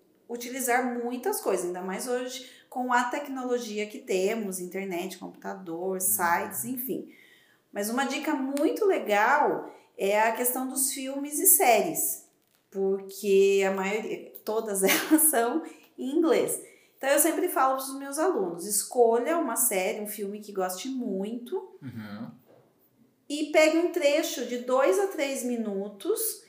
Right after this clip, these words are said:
Speaker 1: e trabalhe em cima daquele trecho.
Speaker 2: Uhum.
Speaker 1: A primeira vez, ouça com o, a legenda,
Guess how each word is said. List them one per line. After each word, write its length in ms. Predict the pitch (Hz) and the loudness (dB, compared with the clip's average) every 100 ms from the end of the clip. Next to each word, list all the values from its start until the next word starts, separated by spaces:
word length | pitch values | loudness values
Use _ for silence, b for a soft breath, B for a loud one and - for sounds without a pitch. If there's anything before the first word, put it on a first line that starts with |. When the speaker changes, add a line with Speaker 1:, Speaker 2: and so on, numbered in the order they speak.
| _ | _
Speaker 1:
e 80 | 254 | -4
trabalhe 540 | 349 359 302 269 294 | 2 4 6 6 6
em 40 | 330 | 4
cima 340 | - 311 330 | 2 0 0
daquele 560 | 330 320 - 294 294 466 | 0 -4 -6 -6 -2 0
trecho. 540 | 466 302 185 - - - | 2 2 0 -2 -6 -8
Speaker 2:
Uhum. 180 | 110 101 127 B B B - | -12 -16 -18 B B B -8
Speaker 1:
A 80 | 190 | -4
primeira 420 | 240 240 233 190 | -2 0 0 0
vez, 760 | 196 254 320 254 190 - - - | 4 6 6 4 0 -2 -4 -2
ouça 640 | 196 208 226 240 - 294 285 | 2 2 2 2 2 0 0
com 1000 | 262 247 262 277 277 285 285 277 - - | 2 2 2 -4 -6 -8 -8 -10 -12 -4
o, 220 | 233 233 | -2 0
a 60 | 220 | 2
legenda, 800 | 233 240 233 214 247 269 285 | 2 0 -2 -4 -4 -4 -4